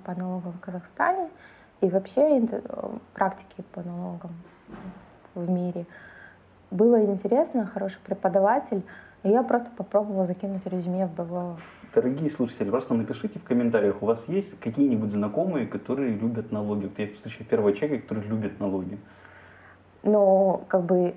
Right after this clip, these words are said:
Speaker 1: не собирать налоги, а
Speaker 2: Вообще
Speaker 1: помогать
Speaker 2: как
Speaker 1: лю-,
Speaker 2: факт.
Speaker 1: людям, помогать людям. Ну, да, все практически очень мало знают о налогах. И когда ты с ними встречаешься, начинается паника. И если ты ш-,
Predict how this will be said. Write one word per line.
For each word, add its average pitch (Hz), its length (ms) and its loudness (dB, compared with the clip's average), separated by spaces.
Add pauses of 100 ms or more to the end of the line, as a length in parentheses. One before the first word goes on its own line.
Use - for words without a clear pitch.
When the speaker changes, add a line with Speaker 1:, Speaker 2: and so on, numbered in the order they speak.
(140)
Speaker 1:
не 185 160 4
собирать 202 520 2
налоги, 185 600 0
а 180 380 -6
Speaker 2:
Вообще 190 260 2
Speaker 1:
помогать 214 280 4
Speaker 2:
как - 100 -4
Speaker 1:
лю-, 196 60 2
Speaker 2:
факт. - 220 4
Speaker 1:
людям, 226 440 2 (420)
помогать 208 460 6
людям. 214 280 4
Ну, 247 120 6
да, 233 140 4 (1000)
все 330 200 6
практически - 680 0 (220)
очень 240 340 4
мало 214 360 4
знают 196 420 0
о 185 60 0
налогах. 185 580 0 (500)
И 190 400 4
когда 190 280 4
ты 196 220 2
с 196 120 -10
ними 202 200 2
встречаешься, 240 680 0
начинается 208 760 0
паника. 180 720 -2
И 185 80 -6
если 202 320 0
ты 214 160 0
ш-, - 100 -8